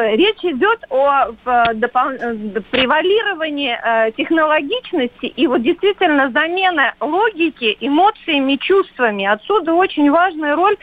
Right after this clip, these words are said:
играют сигнальные моменты. Не только, там, скажем, да, передача каких-то данных по социальным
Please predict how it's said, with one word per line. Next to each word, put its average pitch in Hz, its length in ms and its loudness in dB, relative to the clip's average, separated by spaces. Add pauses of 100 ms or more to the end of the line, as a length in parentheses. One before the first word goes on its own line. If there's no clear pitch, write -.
(260)
играют 359 480 0 (120)
сигнальные 339 600 0
моменты. 262 640 -2 (240)
Не 247 140 0
только, 480 380 0
там, 254 180 -4
скажем, 214 360 0
да, 240 140 2
передача 214 1300 0
каких-то 220 500 0
данных 208 460 -4
по 214 180 -2
социальным 214 560 -2